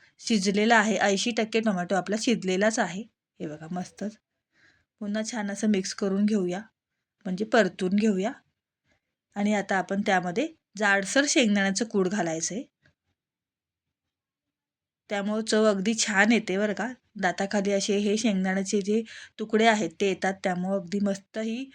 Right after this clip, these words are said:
चटणी होते. आणि पुन्हा एक मिनिटभर वाफ आणूया. हे बघा, मस्त वाफ आलेली आहे. आपली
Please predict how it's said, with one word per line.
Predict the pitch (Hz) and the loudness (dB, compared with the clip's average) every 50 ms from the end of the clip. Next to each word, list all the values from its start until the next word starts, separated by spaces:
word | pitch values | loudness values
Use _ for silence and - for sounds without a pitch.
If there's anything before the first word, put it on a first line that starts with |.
| - _ _ - | -20 _ _ -10
चटणी | - 190 190 196 196 202 214 | -10 -8 -2 0 2 2 4
होते. | 208 190 - 202 | 2 2 2 2
आणि | 214 262 | 2 2
पुन्हा | 254 311 302 285 320 311 | 2 2 2 4 4 4
एक | - 262 285 - 269 | 4 4 4 4 2
मिनिटभर | 254 247 247 220 214 240 269 | 4 4 4 4 4 2 4
वाफ | 294 285 185 165 - 170 | 6 6 4 4 2 -2
आणूया. | 160 151 151 147 143 - - _ _ _ _ _ _ _ _ _ _ _ _ _ _ _ _ _ _ _ _ _ _ _ _ _ _ _ _ _ _ _ _ _ - | -6 -8 -8 -14 -16 -20 -20 _ _ _ _ _ _ _ _ _ _ _ _ _ _ _ _ _ _ _ _ _ _ _ _ _ _ _ _ _ _ _ _ _ -10
हे | 180 | -10
बघा, | 170 170 - - - _ - | -10 -10 -14 -16 -20 _ -8
मस्त | 202 214 - - - _ - 254 | -8 -8 -8 -12 -16 _ -8 -6
वाफ | 233 233 226 220 220 233 | -4 -4 -6 -4 -2 -2
आलेली | 214 190 196 190 196 196 | -2 -2 0 -2 0 0
आहे. | 190 185 185 202 233 240 _ _ _ _ _ _ _ _ _ 196 | -2 -2 -2 -6 -10 -10 _ _ _ _ _ _ _ _ _ -14
आपली | 196 196 _ - 196 202 208 220 | -14 -12 _ -6 -6 -4 -4 -8